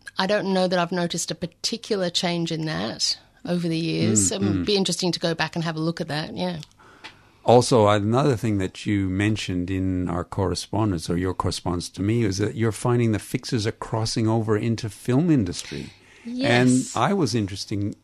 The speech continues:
Speaker 2: uh, interested in finding out why is that happening, and in particular, what countries, can you name some countries, and can you name films that, that where this would be? What
Speaker 1: Well,
Speaker 2: about, what
Speaker 1: I
Speaker 2: about the countries?
Speaker 1: <laughs> Um, look,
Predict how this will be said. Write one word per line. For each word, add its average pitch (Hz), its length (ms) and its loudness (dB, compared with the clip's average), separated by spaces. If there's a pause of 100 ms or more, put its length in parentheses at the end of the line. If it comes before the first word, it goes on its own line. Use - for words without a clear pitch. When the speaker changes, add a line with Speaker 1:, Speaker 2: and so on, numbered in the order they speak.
Speaker 2:
uh, 98 60 -4
interested 101 420 -4
in 98 140 -2
finding 104 320 0
out 98 80 -4
why 117 300 2
is 156 160 2
that 151 160 0
happening, 107 440 -2
and 110 220 -2
in 101 160 -4
particular, 139 480 -2
what 123 240 0
countries, 143 560 0
can 101 160 -4
you 101 80 0
name 104 280 -2
some 120 180 -6
countries, 135 420 -2
and 104 120 0
can 113 240 2
you 117 60 2
name 135 220 4
films 143 560 -2
that, 92 240 -6
that 98 200 -8
where 98 240 -2
this 87 320 -8
would 95 200 -10
be? 92 180 -6 (1800)
What 127 140 6
Speaker 1:
Well, 185 260 4
Speaker 2:
about, - 80 0
what 131 100 8
Speaker 1:
I 135 40 8
Speaker 2:
about 127 180 4
the - 80 -6
countries? 110 760 -2
Speaker 1:
<laughs> - 580 0
Um, 262 500 6 (500)
look, 285 320 -2